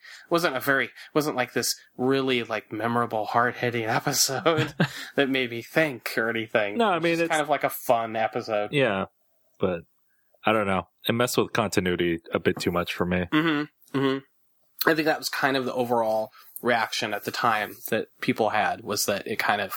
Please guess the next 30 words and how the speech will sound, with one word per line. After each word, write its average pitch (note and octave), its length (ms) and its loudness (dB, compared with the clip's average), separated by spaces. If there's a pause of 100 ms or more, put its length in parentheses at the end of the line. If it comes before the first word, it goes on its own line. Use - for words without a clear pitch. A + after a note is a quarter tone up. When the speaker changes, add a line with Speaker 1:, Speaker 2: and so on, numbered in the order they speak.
Speaker 1:
went - 200 -4
too F#2 140 -2
far. E2+ 460 2 (380)
And A#2 160 2
then G2+ 180 -2
people C#3+ 420 0
involved A#2 380 0
with A2 80 -12
the A2+ 80 -4
show, A#2 220 2
I A2 80 0
think D3+ 180 0
including B2 500 0
the, G#2+ 220 -2 (840)
uh, B2+ 240 2
one C3 220 0
of A#2 60 -2
the A#2+ 80 0
writers, A2 720 -2 (360)
said, G#2+ 360 0
"Yeah, D#3+ 400 2
it B2+ 100 -8
kinda, G#2+ 400 -2 (420)
it - 100 -4
kinda B2+ 240 2
went F#2+ 180 -8
too - 120 -12
far D2 320 0
with - 140 -6
it. F2+ 200 0